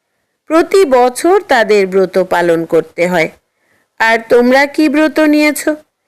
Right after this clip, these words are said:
একবারই ব্রত গ্রহণ করে থাকো, বছর বছর ব্রত গ্রহণ করো না।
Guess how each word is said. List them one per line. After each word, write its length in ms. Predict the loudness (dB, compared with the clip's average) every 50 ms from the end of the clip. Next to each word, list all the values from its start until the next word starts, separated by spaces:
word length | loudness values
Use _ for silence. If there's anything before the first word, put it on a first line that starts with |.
| _ _ _ _ _ _ _ -4
একবারই 640 | -2 0 0 0 0 0 0 0 2 2 2 0 0
ব্রত 360 | 0 2 2 2 2 2 0
গ্রহণ 600 | 0 0 0 0 0 0 2 2 0 0 0 -2
করে 240 | 0 0 0 0 0
থাকো, 400 | 0 0 -2 0 0 0 -2 -2 -4 -8 _ _ _ _ _ _ _ _ -4
বছর 460 | -2 -2 -2 -2 0 0 2 2 2
বছর 540 | 2 2 2 0 0 0 0 2 2 2 2
ব্রত 320 | 2 0 0 0 2 0
গ্রহণ 420 | 0 2 2 0 2 2 0 0 0
করো 320 | 0 0 0 2 2 0
না। 160 | -2 -2 -4